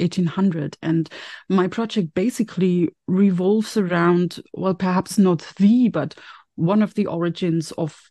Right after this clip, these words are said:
horror music and sound. So, um,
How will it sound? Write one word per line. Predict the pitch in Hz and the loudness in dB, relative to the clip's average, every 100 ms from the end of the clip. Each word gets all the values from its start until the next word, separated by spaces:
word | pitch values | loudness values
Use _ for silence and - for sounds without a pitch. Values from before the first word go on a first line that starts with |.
| - | -12
horror | - 202 180 | -2 2 2
music | 165 185 180 - - | 4 2 2 -2 -2
and | 151 | -2
sound. | 151 - - 151 - - - - | -2 -4 -4 -6 -8 -18 -18 -20
So, | - - 214 196 196 - _ | -8 2 4 4 2 0 _
um, | 175 196 190 190 185 | 2 4 4 2 0